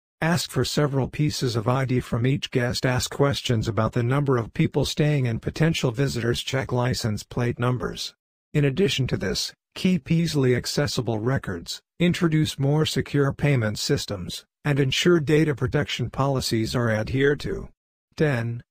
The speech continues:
treat hotel employees well. The underlying motives behind employee theft and fraud are complex. However, one study suggests that the adrenaline rush, involved taking revenge against poor employers plays a large part.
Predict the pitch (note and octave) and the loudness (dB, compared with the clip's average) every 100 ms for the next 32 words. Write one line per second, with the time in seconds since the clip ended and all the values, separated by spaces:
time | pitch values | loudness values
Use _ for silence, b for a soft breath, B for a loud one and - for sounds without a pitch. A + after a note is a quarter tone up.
0 | _ - G3 D3 C#3+ - C#3 C3 B2 G#2+ | _ 0 2 4 2 2 0 0 -2 0
1 | D#3 D#3+ A#2 G2+ - C3 C3 G2 G2 - | 4 4 4 -2 -2 0 2 0 -4 -12
2 | _ D3 D3+ F3+ E3 D3+ C#3+ C3 A#2+ B2 | _ 0 2 2 0 -2 -4 -4 -4 -2
3 | A#2+ A#2+ - B2 A#2 C3+ C3+ B2 A2 C#3 | 0 -2 0 2 4 2 2 0 2 4
4 | D3+ C#3 - C3 - B2 A2 - C#3 C3 | 4 2 0 -2 0 -2 0 0 0 2
5 | A#2+ - A#2+ A#2 - C3+ - - - - | 0 -2 -2 -2 -2 -4 -4 -8 -8 -10
6 | - - B2+ A2+ A2 G2 A2 - _ - | -16 -6 -2 0 -2 -4 -8 -10 _ 0
7 | D3 F3 - - D3 C#3 - A#2+ G2+ B2 | 2 2 2 2 2 2 0 -2 0 -2
8 | A#2+ - - B2 B2+ A#2+ - C3+ C#3+ C3+ | -2 -2 0 2 2 2 0 -2 -2 -2
9 | B2+ B2 C#3+ A2+ - - _ - C#3 B2 | 0 2 2 2 -2 -8 _ -2 0 2
10 | D3+ D#3+ - E3 E3 D3 C3 A#2+ C3 C3+ | 2 2 2 2 4 2 4 2 2 0
11 | C3 B2+ A#2+ - - D3 D3 C3 C#3 C#3 | 0 -2 -4 -6 0 2 2 2 2 4
12 | C3 - - C3 C3+ B2 B2 C3 C#3+ - | 2 0 -2 2 2 2 2 2 0 -2
13 | - A2 - - | -2 -2 -2 -6